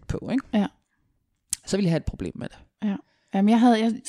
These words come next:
Speaker 2: gik engang ud med en, der sagde, at jeg måtte ikke kysse med andre mænd, og jeg måtte heller ikke give dem et blowjob, og så er jeg sådan, "Jamen, hvordan skal vi så have sex?"
Speaker 1: Ja,
Speaker 2: Altså,
Speaker 1: lige præcis.
Speaker 2: jeg har ikke lyst til at gå fra, "Her sidder vi lige og får en kop kaffe,"
Speaker 1: Nej.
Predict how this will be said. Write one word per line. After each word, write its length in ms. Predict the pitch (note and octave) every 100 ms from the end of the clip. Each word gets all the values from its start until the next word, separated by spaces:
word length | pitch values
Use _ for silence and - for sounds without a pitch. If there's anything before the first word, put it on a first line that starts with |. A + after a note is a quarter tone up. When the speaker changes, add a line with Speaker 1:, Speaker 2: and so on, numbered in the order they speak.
| -
Speaker 2:
gik 220 | A3 A3+
engang 340 | A3 G#3+ A3
ud 100 | A3
med 140 | G3+ G3+
en, 60 |
der 60 | F3
sagde, 260 | - G3+ G#3
at 60 |
jeg 80 | G#3
måtte 160 | F#3+ G3+
ikke 120 | -
kysse 320 | C4+ C4 -
med 160 | F#3+ F#3
andre 280 | F#3 F#3+ G3+
mænd, 220 | G3+ G3
og 40 | F#3+
jeg 80 |
måtte 140 | F#3+ G3
heller 120 | F#3+
ikke 100 | F#3+
give 100 | G#3
dem 80 | G3+
et 80 | F#3
blowjob, 420 | F#3+ G#3+ A3 F#3
og 120 | F#3
så 80 | G3+
er 40 |
jeg 80 | F#3
sådan, 180 | G3 F#3+ - - - _ _
"Jamen, 100 | F#3+
hvordan 260 | F3 E3+ A3
skal 180 | A#3+ B3+
vi 60 |
så 140 | F3+ D#3+
have 140 | D#3
sex?" 460 | - - A3 B3+ - -
Speaker 1:
Ja, 40 |
Speaker 2:
Altså, 140 | E3+
Speaker 1:
lige 100 | F3+
præcis. 160 | D#3 F3
Speaker 2:
jeg 160 | A3+ A#3+
har 140 | G#3+
ikke 160 | A3+ A#3
lyst 300 | B3 - -
til 240 | G#3+ A3 _ - - -
at 100 | F#3+
gå 220 | - A#3 G#3
fra, 380 | - G#3+ G#3 - _ -
"Her 160 | C#4
sidder 220 | G#3+ A#3+ F3+
vi 100 | F3+
lige 140 | G#3
og 60 | G3+
får 120 | F3+
en 80 | F#3
kop 180 | -
kaffe," 400 | - F3+ B3 A#3 -
Speaker 1:
Nej. 240 | - E3